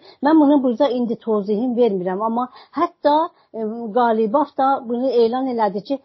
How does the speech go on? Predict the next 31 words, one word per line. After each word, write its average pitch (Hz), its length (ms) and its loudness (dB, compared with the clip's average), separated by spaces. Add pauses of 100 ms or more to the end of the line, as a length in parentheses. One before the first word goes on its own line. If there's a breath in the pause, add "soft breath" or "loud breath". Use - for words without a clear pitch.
(160 soft breath)
bu 226 140 -2
qanun, 233 540 0 (140)
e, 214 200 -4
iyirmi 233 480 0
üç - 160 -10 (220)
Azərdə 208 560 0
iblağ 240 320 0
olundu 226 520 0 (200 soft breath)
və 240 200 -2 (140)
üç 349 220 -2 (140)
il 302 440 0 (240)
e, 208 100 2
azımayışı 226 800 -2 (100)
şəkildə 226 440 -4 (100)
işləyəcək. 208 600 -2
Ümid 294 300 2
edirəm 311 340 0
ki, 302 120 -2
uçsuz 277 260 -2
davam 262 340 0
gətirməsinlər 196 840 -2
ki, 214 100 -6
bunu 226 220 -2 (340 soft breath)
hələ 214 200 2 (100)
azımayış 202 500 0
şəklində 208 480 0
də 233 80 -2 (320 soft breath)
qabağa 196 320 0
aparsınlar. 185 520 -10 (300 loud breath)
Bu, 370 140 2
e, 269 200 0